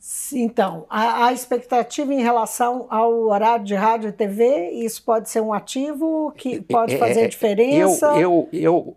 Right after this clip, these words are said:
Speaker 2: eu já tinha, você sabe, nós já conversamos sobre isso, eu tinha aposentado, pendurado as chuteiras. Eu era o principal assessor da direção nacional do P S D B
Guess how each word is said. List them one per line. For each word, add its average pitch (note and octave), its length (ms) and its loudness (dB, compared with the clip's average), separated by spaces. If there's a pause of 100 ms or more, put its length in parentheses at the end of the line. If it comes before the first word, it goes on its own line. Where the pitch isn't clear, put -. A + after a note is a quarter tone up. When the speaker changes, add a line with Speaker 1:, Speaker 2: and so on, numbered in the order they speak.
Speaker 2:
eu D#3+ 180 -6
já F3 140 -2
tinha, D3+ 300 -6
você G#2 320 -8
sabe, C3 400 -4
nós G#2 160 -4
já G#2 80 -4
conversamos F#2+ 520 -8
sobre G2 220 -6
isso, A#2+ 180 -6
eu B2 60 -4
tinha C3 220 -6
aposentado, C3 880 -4
pendurado A2 440 -2
as A#2 80 -4
chuteiras. F2+ 760 -10 (500)
Eu G#2+ 400 -2 (160)
era A2+ 160 -2
o G2+ 60 -6
principal B2+ 520 -2
assessor A2+ 680 -4
da G2+ 100 -6
direção F#2+ 500 -8
nacional F2+ 520 -10
do E2 80 -18
P - 140 -16
S G2 140 -16
D C3 120 -6
B B2 340 -6